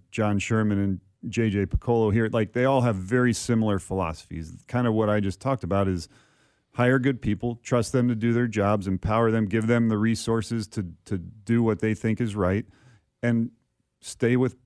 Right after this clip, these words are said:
the process, you know. And I think it's much easier said than done. I mean, fans do get heated and, you know, want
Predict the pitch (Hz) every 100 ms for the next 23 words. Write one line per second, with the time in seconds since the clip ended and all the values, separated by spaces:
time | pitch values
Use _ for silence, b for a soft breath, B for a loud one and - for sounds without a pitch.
0 | - 113 - 175 196 76 69 - - 120
1 | 110 110 117 113 113 120 - 123 - 110
2 | 151 - 139 123 131 117 - 127 120 113
3 | 127 135 113 110 101 117 120 113 87 113
4 | 113 110 110 - _ _ - 117 113 120
5 | 113 101 98 120 113 101 98 104 110